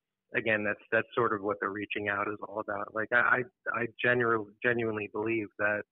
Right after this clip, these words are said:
if not for having, you know, genuine friends who, you know, weren't listening to one side or the other and just kinda saying, "Well, you know, this is where you're at and this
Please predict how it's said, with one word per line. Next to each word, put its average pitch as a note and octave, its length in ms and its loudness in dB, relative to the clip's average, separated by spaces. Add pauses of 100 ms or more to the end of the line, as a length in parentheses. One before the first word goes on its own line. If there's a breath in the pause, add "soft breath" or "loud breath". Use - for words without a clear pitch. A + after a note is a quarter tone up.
(260)
if G#2 140 -8
not G#2 240 2 (120)
for G2+ 400 0 (720)
having, G#2 500 0 (380)
you G#2+ 100 -4
know, F#2+ 300 -2 (320)
genuine G#2 460 0
friends G2+ 380 -2 (200)
who, F#2+ 320 -4 (920)
you G2+ 120 -4
know, F2+ 160 -2
weren't G2 380 -2 (320)
listening G#2+ 680 -4
to G#2 60 -4
one G2 240 -4 (100)
side G2+ 220 2
or F#2 120 -2
the G2 120 -2
other F#2+ 380 0
and F#2+ 160 -8
just G#2 120 -4 (100)
kinda F#2 200 -4 (140)
saying, G2 280 -4
"Well, G2 280 -6 (400)
you G2 60 -6
know, F#2 140 -2
this G2+ 160 -6
is G#2 120 -2
where F#2+ 160 0
you're G2+ 180 0
at G#2 240 0
and G#2 100 -6
this G2 80 -6